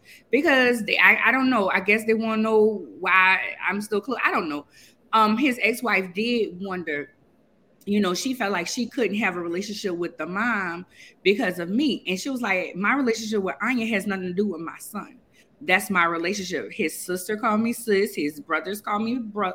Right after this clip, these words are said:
um, sister. His cousins call me cousin when I come around. I'm not disrespectful,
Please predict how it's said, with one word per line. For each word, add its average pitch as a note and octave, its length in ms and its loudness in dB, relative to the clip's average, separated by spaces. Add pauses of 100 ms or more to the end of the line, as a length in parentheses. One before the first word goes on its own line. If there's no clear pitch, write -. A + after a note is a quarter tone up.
um, G3+ 220 2
sister. G3+ 580 -2 (460)
His G3+ 300 6
cousins A3 380 4
call A#3 200 4
me C4 140 4
cousin G#3+ 680 0 (140)
when G3+ 220 2
I F#3+ 60 4
come G#3+ 220 2
around. F3 360 0
I'm F3 200 -2
not E3 200 -2
disrespectful, G#3 880 -6